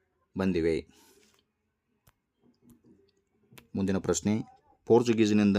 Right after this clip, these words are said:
ಕನ್ನಡಕ್ಕೆ ಬಂದಿರುವ ಪದಗಳಿಗೆ ಉದಾಹರಣೆ. ಆಪ್ಷನ್ ಎ ಬಟಾಟೆ, ಬಿ. ಅನಾನಸು, ಸಿ.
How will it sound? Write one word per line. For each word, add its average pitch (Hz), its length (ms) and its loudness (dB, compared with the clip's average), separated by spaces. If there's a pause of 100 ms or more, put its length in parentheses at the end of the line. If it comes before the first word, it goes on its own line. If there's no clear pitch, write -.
(240)
ಕನ್ನಡಕ್ಕೆ 104 380 0
ಬಂದಿರುವ 95 400 0
ಪದಗಳಿಗೆ 92 520 0 (500)
ಉದಾಹರಣೆ. 92 400 -2 (1700)
ಆಪ್ಷನ್ 95 280 -6
ಎ 95 120 0 (220)
ಬಟಾಟೆ, 95 420 0 (520)
ಬಿ. 98 200 -2 (180)
ಅನಾನಸು, 101 460 -2 (480)
ಸಿ. 104 220 -6